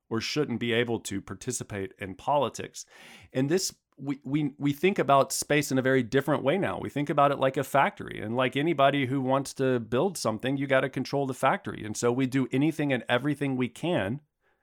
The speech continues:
as a means to an end to control the factory of politics. And that, I think, is very poisonous to our discourse. I think it makes it, it, it ironically is really bad for, for diversity,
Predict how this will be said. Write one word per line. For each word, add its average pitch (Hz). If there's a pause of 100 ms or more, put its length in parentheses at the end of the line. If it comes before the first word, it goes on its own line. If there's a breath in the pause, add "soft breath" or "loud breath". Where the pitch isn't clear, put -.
(120)
as 123
a 131
means 139
to 151
an 123
end 123 (360)
to 127
control 127 (240)
the 117
factory 110
of 110
politics. - (480 soft breath)
And 117
that, 139
I 127
think, 113
is 98
very 113
poisonous 123
to 110
our 95
discourse. 135 (360 soft breath)
I 101
think 117
it 113
makes 110
it, - (120)
it, -
it 110 (260)
ironically 113
is 104
really 113
bad 104
for, 90
for 92
diversity, 123